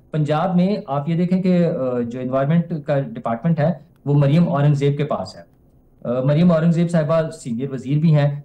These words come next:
लेकिन अच्छा, ये उनकी स्पेशलिटी है, अ, क्लाइमेट पर और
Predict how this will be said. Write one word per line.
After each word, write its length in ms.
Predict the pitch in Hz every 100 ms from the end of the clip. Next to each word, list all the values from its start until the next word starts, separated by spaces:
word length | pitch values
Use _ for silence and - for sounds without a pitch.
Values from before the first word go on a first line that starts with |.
| -
लेकिन 240 | 147 180
अच्छा, 200 | 170 185
ये 80 | 196
उनकी 220 | 196 190
स्पेशलिटी 680 | - 175 147 180 160 165 180
है, 160 | 139 104
अ, 140 | - _ 120
क्लाइमेट 600 | 117 117 143 143 151 147
पर 460 | 147 139 135 135 123 -
और 340 | 120 123 123